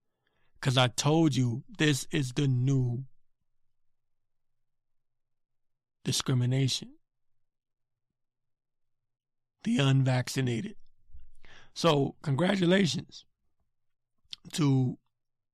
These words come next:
uh, all of the racists, all the real racists. Um, you wanna know what it's like <laughs> to be a black person in, like, the nineteen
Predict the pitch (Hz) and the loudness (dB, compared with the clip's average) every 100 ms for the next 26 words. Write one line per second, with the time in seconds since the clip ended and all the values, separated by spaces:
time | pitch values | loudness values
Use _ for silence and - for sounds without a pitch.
0 | _ 131 123 113 110 202 _ _ _ _ | _ -4 -2 -4 -6 -10 _ _ _ _
1 | _ _ _ _ - 147 165 156 139 131 | _ _ _ _ 2 4 4 2 0 4
2 | 147 151 190 180 - - 143 139 117 139 | 2 2 -2 -6 -8 -2 0 2 2 2
3 | 151 117 113 104 165 147 - _ _ _ | 2 0 -4 -6 -8 -12 -18 _ _ _
4 | _ _ _ _ _ _ _ _ _ _ | _ _ _ _ _ _ _ _ _ _
5 | _ _ _ _ _ _ _ _ _ _ | _ _ _ _ _ _ _ _ _ _
6 | _ _ _ _ _ - 123 117 107 - | _ _ _ _ _ -2 0 0 -4 -10
7 | _ _ _ _ _ _ - 147 143 165 | _ _ _ _ _ _ -6 2 4 6
8 | 151 147 143 151 143 139 147 147 160 - | 6 4 4 2 2 0 0 0 -2 -6
9 | - - - - _ _ _ - 135 143 | -8 -8 -8 -18 _ _ _ -12 -4 0
10 | 135 117 131 139 - 143 131 131 117 107 | 0 0 -2 -4 -2 -2 0 -2 -2 -2
11 | 104 104 - - 226 226 156 - - 147 | -4 -6 -6 -4 -2 0 -2 -4 -4 0
12 | 131 127 123 120 120 113 | 2 2 0 0 -2 -4